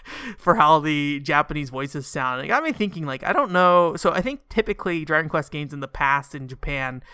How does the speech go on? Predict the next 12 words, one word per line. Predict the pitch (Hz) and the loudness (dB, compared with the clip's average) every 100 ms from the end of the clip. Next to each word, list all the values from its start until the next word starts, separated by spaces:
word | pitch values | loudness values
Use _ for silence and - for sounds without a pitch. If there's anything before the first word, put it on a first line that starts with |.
| - - | -20 -10
will | 156 151 139 - | 0 2 2 -2
not | 139 143 156 | 4 4 6
have | 185 | 2
voice | 180 190 - | 0 -4 0
acting. | 196 190 202 185 | -2 -2 -6 -2
Maybe, | 190 196 208 202 165 | 2 2 0 -4 -4
maybe | 175 180 165 | -4 -4 -4
Dragon | 156 147 | -2 0
Quest | 147 139 | -2 -6
Heroes, | 151 143 143 143 - - | -6 -4 -4 -6 -8 -2
I | 160 | 0
mean, | 147 139 | 0 -6